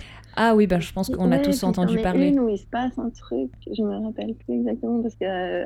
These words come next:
Speaker 2: I'm binge watching like everyone else.
Speaker 1: Mhm.
Speaker 2: Euh, donc je me rappelle plus laquelle c'était, mais c'est probablement, ah oui, la, la, la mort du, du, de l'oncle de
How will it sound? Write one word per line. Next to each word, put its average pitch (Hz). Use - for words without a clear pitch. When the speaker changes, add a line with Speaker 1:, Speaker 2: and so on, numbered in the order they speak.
Speaker 2:
I'm 196
binge 220
watching 180
like 170
everyone 185
else. 202
Speaker 1:
Mhm. 170
Speaker 2:
Euh, 196
donc 202
je 208
me 202
rappelle 214
plus 254
laquelle 202
c'était, -
mais 190
c'est -
probablement, 220
ah 277
oui, 285
la, 202
la, 190
la 185
mort 185
du, 180
du, 165
de 156
l'oncle 190
de 147